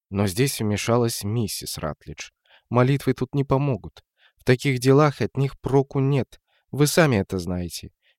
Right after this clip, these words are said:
Я позвала вас, диакон, потому что вы помните последний такой случай в нашем приходе.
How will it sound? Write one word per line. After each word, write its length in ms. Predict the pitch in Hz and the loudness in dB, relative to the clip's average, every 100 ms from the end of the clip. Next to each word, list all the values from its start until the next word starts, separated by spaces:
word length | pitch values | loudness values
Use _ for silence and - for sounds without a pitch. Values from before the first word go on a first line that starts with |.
| - | 0
Я 120 | 127 | 2
позвала 440 | 131 127 139 151 | 2 4 4 6
вас, 180 | 131 110 | 4 0
диакон, 520 | 104 117 113 - 104 | 0 0 2 0 -4
потому 360 | 107 104 117 123 | -4 -2 -2 -2
что 300 | - 117 113 | -2 -2 -2
вы 240 | 101 131 - | 0 -2 -2
помните 500 | - 147 143 120 113 - | 0 0 0 -4 -6 -4
последний 520 | 104 - 139 113 113 | -4 -2 -4 -2 -2
такой 300 | 110 - 113 | -2 -2 -4
случай 420 | - 135 - 104 | -2 -4 -4 -6
в 60 | 98 | -2
нашем 380 | 110 104 104 | -2 -2 -6
приходе. 500 | - 117 - 131 92 | -4 -4 -2 -4 -4